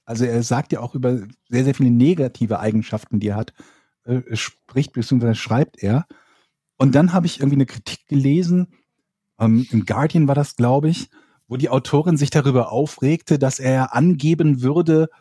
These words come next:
äh, mit wie viel Geld er verdient habe oder welche Pre-, und gejammert hätte, welchen Preis er nicht bekomme, wo ich mir dachte,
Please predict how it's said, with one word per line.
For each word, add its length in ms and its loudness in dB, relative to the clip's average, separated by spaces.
äh, 300 2
mit 500 -2
wie 180 -4
viel 160 0
Geld 360 2
er 180 -4
verdient 540 0
habe 500 2
oder 280 -2
welche 220 -2
Pre-, 340 -12
und 220 0
gejammert 600 2
hätte, 280 0
welchen 280 0
Preis 320 -4
er 60 0
nicht 140 -4
bekomme, 320 -2
wo 40 0
ich 100 -4
mir 80 2
dachte, 180 -2